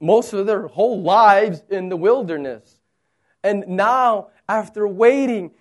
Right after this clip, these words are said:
after all of these years, they leave the camp and they go to the banks of the Jordan River. And it says, after three days, the officers go through the camp and it says,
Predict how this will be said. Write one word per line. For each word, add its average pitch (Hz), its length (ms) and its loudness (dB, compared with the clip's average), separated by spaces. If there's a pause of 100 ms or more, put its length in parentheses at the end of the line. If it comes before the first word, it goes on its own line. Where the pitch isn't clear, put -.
(120)
after 214 520 -6 (180)
all 285 380 6
of 165 120 -6
these 196 340 -8 (160)
years, 247 600 -6 (120)
they 202 180 2
leave 269 720 -8 (140)
the 202 140 -6
camp 285 520 -8 (160)
and 196 200 -4
they 208 100 -6
go 240 340 0
to 233 160 -10
the 190 120 -6
banks 233 500 -2
of 196 160 -10
the 180 100 -10
Jordan 247 520 -8
River. 226 520 -4 (360)
And 214 80 -8
it 208 80 -10
says, 220 160 -10
after 233 380 -4
three 285 460 -8
days, 220 680 -4 (840)
the 170 120 -6
officers 185 640 -2
go 196 200 0
through 214 200 -6
the 190 120 -8
camp 220 380 -6
and 170 100 -12
it 160 60 -16
says, 196 240 -10